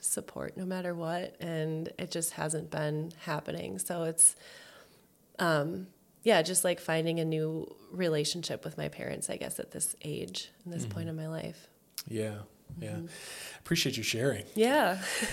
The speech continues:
Speaker 2: Yeah. Um, and there's probably, uh, that's probably some of the, some of the comfort in community, right? Once you start having these conversations with,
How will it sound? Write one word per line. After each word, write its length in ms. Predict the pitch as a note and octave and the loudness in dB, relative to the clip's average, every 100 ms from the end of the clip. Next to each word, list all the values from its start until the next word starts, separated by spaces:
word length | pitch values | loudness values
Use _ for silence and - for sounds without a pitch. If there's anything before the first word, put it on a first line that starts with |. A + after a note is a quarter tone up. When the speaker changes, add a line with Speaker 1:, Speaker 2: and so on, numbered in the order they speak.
| A3+ - - | 4 4 2
Speaker 2:
Yeah. 300 | A#2 A2 G#2 - - | 0 0 -2 -8 2
Um, 260 | D3 D3 C#3 C3+ - | 8 8 8 4 8
and 260 | E3+ E3 D3 - | 8 8 4 6
there's 240 | E3 D3+ | 6 6
probably, 800 | - E3 E3 F3 E3 D#3 D3+ C#3+ | 6 6 6 4 6 10 10 10
uh, 300 | B2 A2+ A2 - - - C#3+ | 8 4 0 -4 -10 -10 4
that's 260 | C#3+ D3 | 6 6
probably 500 | - C#3+ C3 B2+ C3 | 6 4 4 2 4
some 220 | B2 C3+ B2+ | 6 6 4
of 220 | B2 A#2 | 0 2
the, 80 | A2+ | 6
some 200 | C#3 B2+ | 6 6
of 80 | A#2+ | 0
the 80 | |
comfort 360 | A#2 B2+ A#2 A#2 | 0 -2 -2 -2
in 100 | A#2 | -2
community, 500 | - B2 A#2+ A#2 A2 | 0 0 2 2 0
right? 180 | A2 A#2 | 2 0
Once 220 | A#2 B2 C3+ | 2 2 4
you 60 | |
start 260 | B2+ B2+ A#2+ | 6 4 2
having 380 | B2 B2 B2 B2 | 0 0 -2 -2
these 200 | A#2+ - | 2 2
conversations 960 | B2+ B2 A#2 - A#2+ - A#2+ A2+ A2+ | 2 2 2 4 4 2 0 0 0
with, 320 | A#2+ A2+ G#2+ | 0 -2 -2